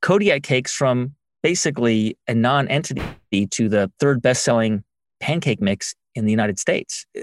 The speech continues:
The story of that company is just a litany of failures until it became successful. And that's really, to me, it's inspiring as,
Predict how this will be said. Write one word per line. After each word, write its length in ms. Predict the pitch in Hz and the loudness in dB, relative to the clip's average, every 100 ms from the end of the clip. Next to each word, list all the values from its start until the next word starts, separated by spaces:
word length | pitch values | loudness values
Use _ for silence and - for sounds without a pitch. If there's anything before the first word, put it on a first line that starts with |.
| - | -4
The 160 | 147 | 0
story 440 | 139 - 175 233 156 | 0 0 2 4 2
of 60 | |
that 160 | 123 117 | 2 0
company 420 | - 185 139 113 | 0 -2 0 0
is 140 | 98 - | 0 -2
just 260 | 107 - - | -6 -6 -4
a 80 | 98 | -2
litany 400 | 104 131 127 104 | 0 0 0 -2
of 100 | - | -2
failures 600 | - 156 156 87 92 - | 0 0 2 0 -2 -4
until 760 | 117 98 - 156 156 143 127 - _ _ _ _ - | -6 -4 -2 2 4 4 2 -2 _ _ _ _ -8
it 160 | 113 | -4
became 420 | 113 - 113 107 | -4 -4 -4 -4
successful. 640 | 95 98 - 139 147 92 85 | -4 -6 -2 -2 -2 -6 -4
And 220 | 123 120 | 0 2
that's 480 | 127 170 - - - - - _ | 2 0 -2 -6 -6 -10 -20 _
really, 560 | 123 135 147 147 147 143 - - | 0 2 4 4 2 0 -8 -6
to 120 | - | 0
me, 380 | 123 143 180 202 139 | 2 2 2 0 -2
it's 140 | 147 | -4
inspiring 880 | - 101 - - 107 113 123 127 110 | -4 -2 -2 -2 0 2 4 2 0
as, 280 | 110 117 | 0 0